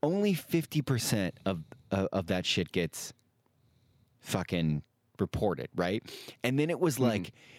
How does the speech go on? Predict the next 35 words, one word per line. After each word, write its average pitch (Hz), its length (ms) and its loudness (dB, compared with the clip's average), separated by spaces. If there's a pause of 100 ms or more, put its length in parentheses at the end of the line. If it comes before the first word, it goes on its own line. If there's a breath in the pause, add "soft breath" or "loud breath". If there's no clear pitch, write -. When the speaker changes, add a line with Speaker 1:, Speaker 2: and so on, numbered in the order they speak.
(580 loud breath)
Speaker 1:
a 98 120 0
substantially 90 1300 0
lower 80 420 2
number 69 540 -2 (680 soft breath)
was, 92 260 0
like, 82 420 -2 (680)
do 123 200 2
they 113 260 0
even 120 340 2
get, 107 260 0
like, 90 260 0 (100)
fucking - 420 -2
investigated? 73 920 -2 (460)
Or 101 80 2
they're 98 140 4
just 95 220 0
like, 80 240 0
"Shit, - 280 0
Speaker 2:
Yep. - 200 0
Speaker 1:
all 104 100 0
right." 120 300 0 (480 loud breath)
And 127 160 0
then 143 120 2
it 123 80 -6
was, 131 180 0
like, 110 300 -2 (580 loud breath)
another, 135 400 2
like, 107 240 -4
drop 120 380 0
off, 113 260 0
like, 110 180 0
another 95 300 2
fucking 92 380 -2
ten 104 280 0
percent. 85 480 -2